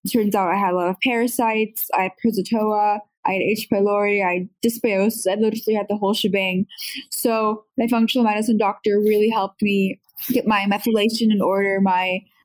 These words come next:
detoxing in order. I, I take methylated vitamins because my body is not a <laughs> very good methylator. I think I methylate at, like, fourteen or sixteen percent. <laughs> It's very low. But with the help of the supplements, I'm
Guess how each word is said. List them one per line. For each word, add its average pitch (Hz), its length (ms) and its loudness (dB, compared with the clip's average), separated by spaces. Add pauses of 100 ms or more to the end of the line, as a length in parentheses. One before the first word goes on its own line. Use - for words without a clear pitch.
detoxing 226 640 0
in 202 60 0
order. 196 520 0
I, 190 300 0
I 196 80 -4
take 196 320 -2 (160)
methylated 214 540 0
vitamins 190 600 2
because 190 480 -4 (200)
my 220 60 0
body 208 420 2
is 202 140 -2
not 185 320 0
a 208 40 2
<laughs> 220 60 4
very 302 300 4
good 302 200 4
methylator. 233 540 2
I 226 80 -2
think 226 240 -2
I 220 60 -4
methylate 208 480 0
at, - 140 -6
like, 180 280 -4
fourteen 202 500 -2
or 202 80 2
sixteen 220 480 0
percent. 240 800 0
<laughs> - 40 -10 (300)
It's - 100 -8
very 254 340 4
low. 233 540 2 (720)
But 220 360 0 (180)
with 254 120 0
the 254 100 2
help 247 320 0
of 240 160 0
the 233 80 2
supplements, 214 880 0 (100)
I'm 208 280 0